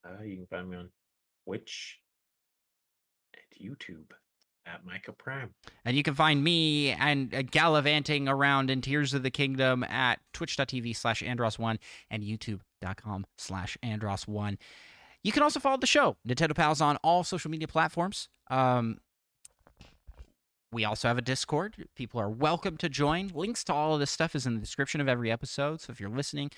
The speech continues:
Speaker 2: go look at the description, the, the details on that episode. You'll find links that you can copy paste or just click directly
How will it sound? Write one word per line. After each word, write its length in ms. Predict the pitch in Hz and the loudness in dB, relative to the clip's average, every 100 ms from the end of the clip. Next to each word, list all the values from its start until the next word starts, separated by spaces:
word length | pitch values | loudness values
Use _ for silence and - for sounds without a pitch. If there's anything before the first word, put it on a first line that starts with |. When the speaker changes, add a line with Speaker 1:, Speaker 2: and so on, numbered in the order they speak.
| - - - | -16 -20 -8
Speaker 2:
go 300 | 117 110 107 - - - - | -6 -4 -8 -16 -20 -20 -8
look 220 | 120 - - | -6 -6 -6
at 160 | 107 | -6
the 200 | 107 98 - | -6 -10 -8
description, 840 | 101 - - 139 143 - 135 131 - _ | -4 -4 -2 -4 -2 -2 0 -2 -8 _
the, 360 | 110 95 90 92 | -6 -6 -6 -8
the 100 | 107 | -8
details 640 | 110 127 139 135 127 123 | -8 -8 -6 -4 -2 -2
on 160 | 120 120 | -2 -2
that 140 | 117 | -2
episode. 360 | 117 127 120 117 | -2 -2 -4 -4
You'll 140 | 117 | -4
find 460 | 110 - 120 113 101 | -4 -2 0 0 -4
links 500 | 104 123 123 - - | -4 -4 -4 -6 -8
that 160 | 95 90 | -8 -8
you 160 | 104 | -8
can 260 | - 101 92 | -8 -8 -8
copy 260 | - 131 110 | -6 -8 -6
paste 360 | 110 113 - | -8 -8 -8
or 60 | 92 | -10
just 220 | 98 - | -10 -12
click 280 | - 117 - | -10 -10 -8
directly 520 | 107 104 - 104 101 | -8 -8 -8 -10 -10